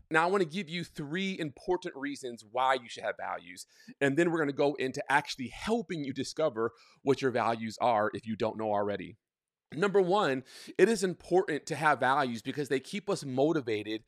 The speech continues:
to keep going when we experience opposition. As a leader, you will experience opposition.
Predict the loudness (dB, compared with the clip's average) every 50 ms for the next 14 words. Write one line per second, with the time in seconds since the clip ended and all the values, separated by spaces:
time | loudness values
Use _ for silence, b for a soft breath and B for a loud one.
0 | b b b b -6 -6 -6 -6 -4 -6 -6 -6 -6 0 4 4 4 4 2 0
1 | -4 -2 -4 -2 -2 -4 -4 -6 -8 -10 -10 -6 -4 -4 -2 -2 -4 -4 -4 -6
2 | -8 -6 -6 -8 -6 -6 -6 -6 -8 -14 -14 -16 _ _ _ _ _ _ _ _
3 | _ b b b b b b b 2 4 6 6 6 6 4 4 4 2 4 6
4 | 6 6 4 2 -4 _ b b b b b b b -12 -6 -4 -2 -2 0 4
5 | 6 6 6 6 6 4 2 0 -2 -4 0 4 4 4 4 2 0 -4 -6 -8
6 | -14 _ -4 -2 -2 -2 -2 -6 0 0 0 0 0 -6 -8 -10 -12